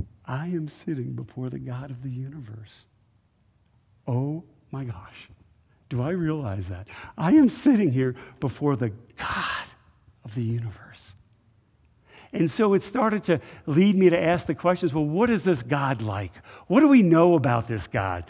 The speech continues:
I mean, I knew it all theologically in my head, but I wanted that to get down into my heart too. And so on this next, uh, slide, which is very busy,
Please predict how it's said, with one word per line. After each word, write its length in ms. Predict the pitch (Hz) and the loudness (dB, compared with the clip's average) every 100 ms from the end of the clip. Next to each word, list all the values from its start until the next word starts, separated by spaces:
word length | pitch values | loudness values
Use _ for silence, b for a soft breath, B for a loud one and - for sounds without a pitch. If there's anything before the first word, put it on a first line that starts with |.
| B B | B B
I 120 | 220 | 8
mean, 400 | 233 190 139 - | 8 6 -2 0
I 120 | 156 | 4
knew 280 | 156 202 170 | 6 6 6
it 80 | 139 | 4
all 400 | 127 123 - - | 4 2 -2 -2
theologically 580 | 170 147 139 151 123 139 | 2 4 4 2 0 0
in 40 | |
my 120 | 120 110 | 0 2
head, 240 | 147 123 B B B | 0 -2 B B B
but 120 | 175 | -4
I 100 | - | -2
wanted 440 | 156 180 185 180 - | 2 4 4 2 0
that 200 | 165 156 | -2 -2
to 60 | |
get 180 | 147 151 | -4 -2
down 160 | 143 143 | 0 0
into 120 | 131 | 0
my 100 | 123 | 0
heart 280 | 110 131 - | 2 0 0
too. 260 | 143 110 B B B B - | 0 0 B B B B 0
And 160 | 170 | 0
so 280 | - 190 151 B B B | 4 4 4 B B B
on 140 | 165 | 4
this 180 | 185 - | 4 4
next, 360 | 196 208 - - b b b _ _ _ - _ _ | 2 2 -2 -8 b b b _ _ _ -20 _ _
uh, 680 | - 143 139 143 165 147 143 | 2 4 4 2 0 -2 -2
slide, 720 | 151 - - 180 196 151 139 | -6 -10 -6 4 6 6 4
which 180 | 139 151 | 0 0
is 120 | 139 | -2
very 380 | 120 180 214 208 | 2 4 4 0
busy, 680 | 131 127 180 120 123 135 | 0 6 8 6 -2 -4